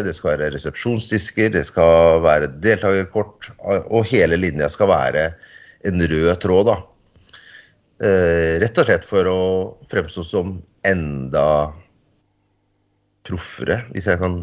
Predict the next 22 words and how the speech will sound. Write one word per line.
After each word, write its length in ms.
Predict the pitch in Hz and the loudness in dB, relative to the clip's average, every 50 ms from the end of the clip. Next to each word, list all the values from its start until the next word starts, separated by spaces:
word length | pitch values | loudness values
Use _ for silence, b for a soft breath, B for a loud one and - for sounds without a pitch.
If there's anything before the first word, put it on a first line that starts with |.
| 85 | -6
tørre 220 | - 104 87 85 82 | -2 0 0 0 0
å 60 | 82 | -2
si 120 | - 87 | -2 -2
det 140 | 82 85 98 | -2 0 0
sånn. 160 | 123 165 180 - _ _ _ _ _ _ _ _ _ _ _ _ _ _ _ _ _ _ _ - - | -2 -2 -2 -6 _ _ _ _ _ _ _ _ _ _ _ _ _ _ _ _ _ _ _ -6 0
Men 160 | 110 107 95 | 2 4 4
det 80 | 110 127 | 4 4
ser 220 | - - 113 85 85 | 4 4 2 2 2
vi 80 | 92 | 0
også 240 | 80 73 - 87 85 | -2 -4 -4 -4 -2
i 100 | 82 80 78 80 78 50 - 90 | -2 -2 -2 -2 -4 -4 -2 -2
evalu-, 260 | 85 82 80 76 - - 120 | 0 0 0 -2 -2 -2 -4
og 80 | 117 | -2
så 100 | - 131 | 2 2
har 80 | 113 113 | 2 2
vi 120 | 120 107 107 | 2 0 -2
brukt 160 | 101 - 95 | -2 0 0
evalueringsskjemaene. 1040 | 101 98 98 98 98 98 90 80 76 73 78 76 - - 82 80 80 80 85 87 95 90 b b b b b b b b 98 | 2 2 4 4 4 4 4 2 2 0 -4 -4 -4 -4 -4 -2 -2 -2 -2 -4 -6 -8 b b b b b b b b 0
Evalueringsskjemaer, 1040 | 95 98 98 104 98 90 85 82 82 - - 95 85 87 87 90 95 101 104 101 101 98 | 2 4 4 6 6 4 4 4 2 0 0 -2 0 0 2 2 2 2 2 0 -2 -6
eh, 340 | - 107 107 101 98 98 92 95 | -4 -2 0 2 2 0 0 0
fra 160 | 107 98 98 | 0 0 0
tidligere 460 | - 113 90 78 78 78 85 104 117 | 0 -2 -2 0 0 2 2 2 2